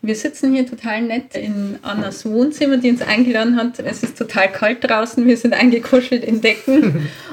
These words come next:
Speaker 1: Es ist ziemlich spät, unsere Kinder sind im Bett. Ähm, wir stellen uns einfach mal ganz kurz der Reihe nach vor. Neben mir sitzt die Andrea.
Speaker 2: Hallo, ich bin die Andrea. Ich bin vierzig Jahre alt, Friseurmeisterin und habe zwei Kinder.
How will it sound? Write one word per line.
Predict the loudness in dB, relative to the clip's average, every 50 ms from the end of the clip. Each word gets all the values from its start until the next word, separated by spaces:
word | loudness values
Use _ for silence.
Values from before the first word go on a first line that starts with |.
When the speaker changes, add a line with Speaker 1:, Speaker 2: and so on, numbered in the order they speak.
| -8
Speaker 1:
Es | -2 0 0
ist | 0 2 2
ziemlich | 4 4 4 4 2 0
spät, | -2 -2 0 2 2 2 2
unsere | 0 0 2 2 0 0
Kinder | 2 2 4 4 4 2
sind | 0 0 -2 -2
im | -2 -2 -2
Bett. | -2 -2 -2 -6 -14 _ _ -16
Ähm, | -12 -12 -10 -8 -8 -8
wir | -6
stellen | -4 -2 -2 0 0
uns | 0 0
einfach | 0 -2 -2 -2
mal | -2 -2 -2
ganz | -2 -4 -6 -6 -8
kurz | -10 -10 -10 -8 -4
der | -2 -2 0
Reihe | 0 -2 -4 -4
nach | -6 -8 -10 -10
vor. | -8 -6 -6 -6 -6
Neben | -6 -10 -8 -6 -6
mir | -4 -4 -6
sitzt | -6 -6 -8 -10 -10 -14 -16 _ -10
die | -10 -10 -8 -6
Andrea. | -4 -4 -2 -2 -4 -4 -6 -8 -10 -12 -14 _ _ -20 -20 -18 -18 -16 -12 -8
Speaker 2:
Hallo, | -6 -4 -2 -2 0 0 0 2 2 2 0 0 0 -2
ich | -2 -4 -2 -2
bin | -2 0 0
die | 0 0 0
Andrea. | 0 -2 -2 0 -2 -2 0 0 0 0 0 0 -2 -2 -4
Ich | -4 -4 -4 -4 -4
bin | -2 0 0 2 2 0 -2
vierzig | -2 -2 -4 -4 -2 -4 -6 -4 -4
Jahre | -2 -2 -2 -2 -2 -2
alt, | -2 -2 -2 -4
Friseurmeisterin | -4 -4 -2 0 2 0 0 0 0 -2 -2 -2 -4 -4 -2 0 0 0 0 0
und | -2 -2 -2
habe | -4 -4 -6
zwei | -8 -6 -4 -4 -2 -4
Kinder. | -2 -2 0 0 2 2 2 2 0 0 -2